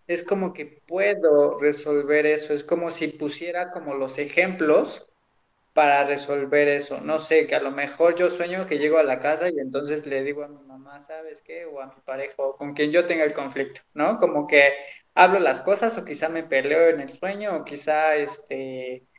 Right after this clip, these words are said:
Eh, no sé, de repente llego a casa y de repente veo que se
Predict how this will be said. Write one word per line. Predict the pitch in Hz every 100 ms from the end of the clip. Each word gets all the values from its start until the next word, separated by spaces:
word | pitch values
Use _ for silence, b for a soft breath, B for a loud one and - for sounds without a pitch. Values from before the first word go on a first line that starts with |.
| _ _ _ _
Eh, | 139 139 135 131 131 131 131 131 127 131 - _ _ _ _ _ _ _ _
no | 160 156
sé, | 151 151
de | 147
repente | 147 156 160 165
llego | 160 151
a | 143 -
casa | 190 208 220
y |
de | 160
repente | 143 139 156 156
veo | 151 151
que | 147
se | 143 139